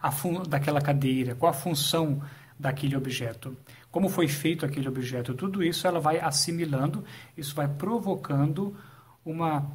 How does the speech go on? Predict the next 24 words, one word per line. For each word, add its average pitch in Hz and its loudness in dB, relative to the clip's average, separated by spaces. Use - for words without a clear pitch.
formação 196 0
do 143 -2
pensamento, 131 -2
a 139 -10
função 160 -4
da 151 -2
cadeira, 139 0
onde 151 2
ele 147 4
é - 4
utilizado, 139 0
os 123 -4
diversos 143 -4
tipos 139 -8
de 135 -6
cadeira. 131 -2
Com 151 -4
o 143 -2
tempo 165 -2
ela 165 4
vai 147 2
assimilando 143 2
o 143 2
conceito. 127 -2